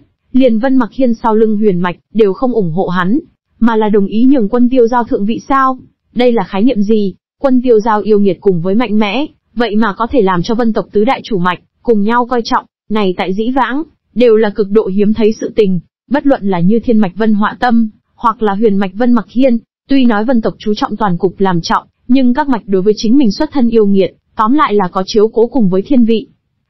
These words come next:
Dù sao, ai không muốn để cho mình này nhất mạch người, trở thành vân tộc thiếu chủ, đây đối với mạch nhà mình mà nói, cũng là có chỗ tốt cực lớn. Thế nhưng hiện tại,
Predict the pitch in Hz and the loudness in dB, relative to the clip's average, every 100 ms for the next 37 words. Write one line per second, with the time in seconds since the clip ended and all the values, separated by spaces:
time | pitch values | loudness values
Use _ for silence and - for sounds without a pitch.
0 | - 196 226 196 - 277 269 262 - - | -10 -2 0 0 0 0 0 -2 -6 -8
1 | 269 262 277 247 208 254 269 190 226 214 | -4 -4 0 2 4 4 2 0 0 0
2 | 185 185 175 302 269 220 202 190 180 160 | 0 0 0 0 -2 -2 0 2 2 -2
3 | - _ - 262 202 208 190 247 233 - | -8 _ -4 -2 0 -2 0 0 -2 -4
4 | - 202 226 285 185 - _ _ 226 247 | -2 -2 0 0 0 -4 _ _ -2 2
5 | 226 202 226 269 214 196 180 170 170 165 | 2 2 0 -2 0 0 2 2 0 0
6 | 170 170 262 - _ _ 240 277 285 185 | 0 0 -2 -4 _ _ 0 2 2 0
7 | 180 - 220 269 320 226 180 185 180 254 | -4 -4 -4 -2 -4 -4 -2 0 0 -2
8 | - _ _ _ _ 226 214 262 233 247 | -6 _ _ _ _ 0 2 4 2 0
9 | - 214 - | -2 -4 -4